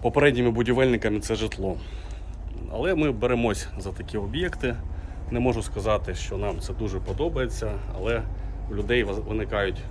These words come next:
різні потреби, і ми намагаємось їх закривати. Це саме об'єкт, е, реконструкції. Тут була тимчас-, був тимчасовий дах,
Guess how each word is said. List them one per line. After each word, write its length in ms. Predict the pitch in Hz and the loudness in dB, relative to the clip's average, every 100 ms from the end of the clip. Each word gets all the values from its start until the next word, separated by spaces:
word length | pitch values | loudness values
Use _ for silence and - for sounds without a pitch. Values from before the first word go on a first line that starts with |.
| - - | -8 -4
різні 320 | 117 101 92 | -2 0 -2
потреби, 460 | 101 95 156 156 107 | -4 -4 -4 0 0
і 40 | |
ми 180 | 120 92 - - - - - - - - | 0 -2 -4 -12 -12 -12 -12 -12 -10 -2
намагаємось 800 | 120 120 113 151 143 131 - | 2 2 2 4 4 2 -2
їх 260 | 104 123 123 - - | -4 -4 -4 -8 -10
закривати. 680 | 92 107 101 110 95 87 - - - - | -4 -4 -2 -2 0 -2 -4 -8 -8 -8
Це 160 | 139 | -6
саме 300 | - 117 113 110 | -4 -2 -2 -2
об'єкт, 500 | 104 104 95 - 104 | -4 -2 -2 -4 -4
е, 300 | 98 92 95 - - | -4 -4 -6 -8 -6
реконструкції. 800 | - - 98 - 196 - 143 131 113 - - - - - - - - - - | -6 -4 -6 -4 -4 -4 -4 -4 -6 -12 -12 -12 -12 -10 -10 -10 -12 -12 -4
Тут 140 | 139 110 | -2 -2
була 500 | 101 110 110 107 90 - - | -2 0 2 2 0 -8 -8
тимчас-, 440 | 110 101 - 107 - 117 107 | -4 -4 -4 -6 -6 -8 -4
був 180 | 120 | -4
тимчасовий 680 | - 123 107 110 - 107 98 | -4 -4 -4 -4 -4 -4 -4
дах, 280 | 92 131 - | -4 -2 -4